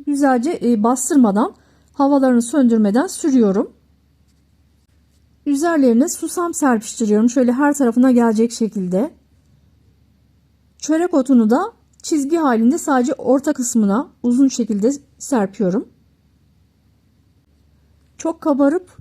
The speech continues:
yayıldıkları için haliyle verdiğim şekil bozuldu gördüğünüz gibi. Isınmış olan fırına gönderiyorum. Yüz seksen derece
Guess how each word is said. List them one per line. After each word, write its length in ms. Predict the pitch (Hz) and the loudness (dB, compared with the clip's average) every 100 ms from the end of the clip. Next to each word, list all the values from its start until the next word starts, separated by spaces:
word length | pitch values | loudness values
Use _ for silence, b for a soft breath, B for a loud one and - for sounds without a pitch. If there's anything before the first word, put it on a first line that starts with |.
| - | -2
yayıldıkları 720 | 262 277 294 254 - 311 320 | 2 4 2 0 -4 -2 0
için 240 | 262 254 | 2 2
haliyle 540 | 247 285 269 240 294 254 | 4 4 4 4 2 2
verdiğim 380 | 269 254 262 | 2 4 2
şekil 380 | 247 247 285 226 | 2 0 2 2
bozuldu 400 | 262 233 240 220 | 2 2 0 2
gördüğünüz 540 | 208 240 208 220 214 196 | 2 2 2 2 2 0
gibi. 280 | 202 359 b b b b b _ 392 | -2 -4 b b b b b _ -4
Isınmış 380 | - 311 285 | 0 0 2
olan 240 | 294 254 240 | 2 2 2
fırına 240 | 330 294 | 2 2
gönderiyorum. 680 | 294 277 262 226 202 226 - _ _ _ _ _ _ _ _ _ | 4 4 4 2 0 -2 -6 _ _ _ _ _ _ _ _ _
Yüz 180 | 262 269 | -2 0
seksen 560 | - 302 - 339 359 294 | 0 -2 -2 -4 0 2
derece 340 | 247 208 | 2 2